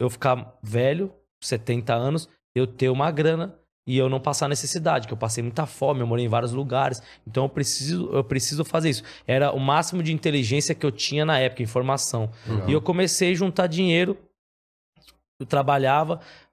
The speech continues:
Speaker 1: paga-, então juntava eu, a minha mãe, a minha mãe começou a trabalhar de faxineira nessa loja. Então eu era lavador de carros e minha mãe era faxineira nessa mesma loja, mesma loja.
Speaker 2: A renda da família dependia do
Speaker 1: Dependia,
Speaker 2: lugar,
Speaker 1: é,
Speaker 2: os caras
Speaker 1: sim,
Speaker 2: tinham que vender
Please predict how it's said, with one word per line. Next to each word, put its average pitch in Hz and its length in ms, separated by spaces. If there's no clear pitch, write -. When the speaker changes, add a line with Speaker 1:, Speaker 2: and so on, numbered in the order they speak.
Speaker 1:
paga-, 135 260
então 120 180
juntava 131 460
eu, 170 240
a 127 80
minha 170 220
mãe, 151 360
a 117 80
minha 147 200
mãe 151 240
começou - 340
a - 20
trabalhar 143 260
de 135 180
faxineira 160 500
nessa 160 240
loja. 113 340
Então 113 280
eu 120 140
era 120 120
lavador 110 360
de 156 100
carros 151 500
e 120 40
minha 127 120
mãe 131 120
era 131 100
faxineira 135 540
nessa 127 220
mesma 165 340
loja, 110 360
mesma 143 420
loja. 110 240
Speaker 2:
A 107 40
renda 143 220
da 156 120
família 147 360
dependia 156 400
do 170 120
Speaker 1:
Dependia, 175 200
Speaker 2:
lugar, 156 200
Speaker 1:
é, 160 40
Speaker 2:
os 147 80
caras 156 200
Speaker 1:
sim, 180 80
Speaker 2:
tinham 147 60
que 190 60
vender 220 260